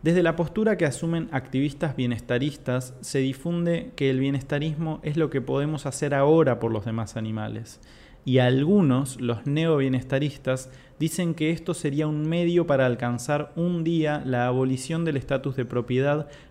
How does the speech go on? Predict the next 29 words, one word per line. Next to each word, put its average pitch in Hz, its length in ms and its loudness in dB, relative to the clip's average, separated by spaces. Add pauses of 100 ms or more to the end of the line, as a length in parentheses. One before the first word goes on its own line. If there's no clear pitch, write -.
que 143 140 2
actualmente 170 720 2
se 143 160 -2
les 131 280 -4
asigna 156 540 -2
a 135 140 -4
los 120 180 -4
animales 127 480 0
no 123 220 0
humanos. 110 640 -6 (880)
¿Existe 196 480 0
evidencia 147 520 2
histórica 151 580 2
de 113 140 2
que 123 80 -2
el 113 100 0
bienestarismo 123 680 -2
nos 123 240 -4
llevaría 123 480 -2
por 120 160 -4
sí - 240 -6
mismo 151 400 -2
a 123 40 -2
la 120 120 -2
abolición 110 540 -2
de 139 80 0
las 110 140 -4
prácticas 127 560 -8
esclavistas? 117 880 -6